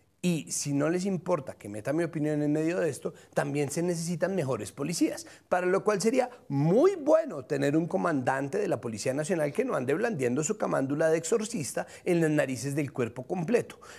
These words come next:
ni anden buscando combatir el mal en vez de simplemente proteger a la gente, toda ella, incluyendo a las poblaciones vulnerables,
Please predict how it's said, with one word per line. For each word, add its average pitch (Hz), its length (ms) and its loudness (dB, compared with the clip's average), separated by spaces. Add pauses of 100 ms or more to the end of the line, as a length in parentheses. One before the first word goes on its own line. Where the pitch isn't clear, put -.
ni 185 320 4
anden 175 400 2
buscando 151 480 0
combatir 131 560 -2
el 220 320 4
mal 220 560 2
en 175 140 0
vez 175 160 2
de 170 60 -4
simplemente 165 520 -2
proteger 143 420 -2
a 131 60 0
la 147 80 2
gente, 117 300 -8 (280)
toda 220 360 4
ella, 175 460 2
incluyendo 151 840 0
a 147 60 0
las 135 140 0
poblaciones 131 480 -2
vulnerables, 156 580 2